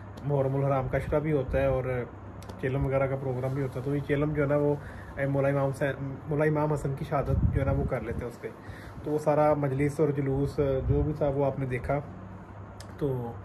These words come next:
ये कि यार, आज सुबह ब्लड दिया ना, तो ऐसी नींद आ रही, घर आके थोड़ा सा लंगर किया है, तो दिल कर रहा है कि मैं सो जाऊँ। तो मैंने कहा, इससे पहले कि मैं सो जाऊँ, तो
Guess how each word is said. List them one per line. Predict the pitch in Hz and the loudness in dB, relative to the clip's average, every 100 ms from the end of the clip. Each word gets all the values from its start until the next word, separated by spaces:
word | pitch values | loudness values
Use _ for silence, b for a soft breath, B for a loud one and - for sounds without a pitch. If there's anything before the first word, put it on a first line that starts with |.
| B B B B - | B B B B -2
ये | 160 | 0
कि | 160 | 4
यार, | 160 156 | 6 8
आज | 156 | 6
सुबह | 151 170 | 4 4
ब्लड | 160 147 165 | 6 6 6
दिया | 165 170 | 6 6
ना, | 160 170 | 6 4
तो | - - 151 151 | 0 -6 -6 -4
ऐसी | 151 143 196 | -4 -2 0
नींद | 180 165 160 | 2 4 4
आ | |
रही, | 160 | 2
घर | 160 160 | 2 4
आके | 147 143 | 4 2
थोड़ा | 151 151 | 0 0
सा | 151 | 2
लंगर | 147 127 160 | 0 0 0
किया | 170 143 | 0 0
है, | 151 - - - - | 0 -4 -12 -14 -10
तो | 143 143 - - | -10 -10 -12 -6
दिल | 151 156 | -2 0
कर | 156 | 2
रहा | 147 | 2
है | |
कि | 151 | 0
मैं | 151 | -4
सो | 143 135 | -4 -6
जाऊँ। | 117 113 - B B B B B - | -6 -8 -12 B B B B B -12
तो | |
मैंने | 139 143 | -10 -6
कहा, | 143 | -2
इससे | 151 165 | -2 0
पहले | 151 139 151 | -2 -2 -2
कि | 151 | -2
मैं | 151 | -2
सो | 151 135 127 | -2 -2 0
जाऊँ, | 156 170 - - - - | 0 0 -4 -14 -18 -12
तो | 143 120 | -8 -8